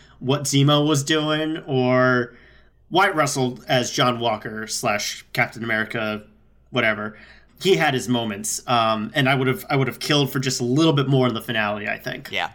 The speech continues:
Speaker 2: I think he gives an outstanding performance. Everybody's pretty good in the
Speaker 1: Mm.
Speaker 2: show, but I, I think I agree in terms of scene stealers. You've got Daniel Bruhl as Zemo, who I loved in Civil War,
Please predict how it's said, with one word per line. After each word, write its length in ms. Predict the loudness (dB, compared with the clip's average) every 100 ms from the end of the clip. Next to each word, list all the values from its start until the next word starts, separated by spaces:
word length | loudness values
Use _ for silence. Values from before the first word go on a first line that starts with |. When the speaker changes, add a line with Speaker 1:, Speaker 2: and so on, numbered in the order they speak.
| _ -2
Speaker 2:
I 120 | 0
think 180 | 0 -2
he 120 | -4
gives 240 | -4 -4
an 80 | -4
outstanding 680 | -4 -4 -4 -4 -4 -4 -8
performance. 640 | -14 -14 -14 -12 -12 -12 -12 -20 _
Everybody's 360 | -2 0 0 -2
pretty 180 | -4 -4
good 120 | 0
in 100 | 0
the 60 | 0
Speaker 1:
Mm. 20 |
Speaker 2:
show, 280 | -4 -8 -14 -20 -20 -4
but 100 | 0
I, 180 | 2 2
I 120 | 0
think 160 | -2 -2
I 60 | -2
agree 380 | -2 -4 -4
in 100 | -2
terms 320 | -4 -4 -4 -4
of 80 |
scene 280 | -4 -4 -4
stealers. 380 | -6 -6 -8 -8
You've 100 | -8
got 180 | -6 -4
Daniel 240 | -6 -6 -6
Bruhl 280 | -4 -4
as 140 | -6 -8
Zemo, 280 | -8 -8 -4
who 60 |
I 160 | -2 -2
loved 460 | -4 -4 -4 -4
in 120 | -8 -8
Civil 280 | -8 -10
War, 320 | -12 -10 -10